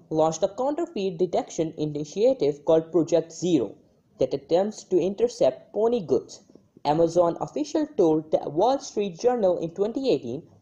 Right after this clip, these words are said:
the company would spend billions of dollars fighting fakes. It was unclear at press time Friday if D L T has played a role in either effort.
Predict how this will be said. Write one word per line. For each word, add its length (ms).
the 80
company 540
would 180
spend 420
billions 380
of 160
dollars 420
fighting 360
fakes. 500
It 100
was 140
unclear 420
at 220
press 220
time 340
Friday 560
if 180
D 180
L 120
T 280
has 220
played 240
a 100
role 340
in 240
either 240
effort. 420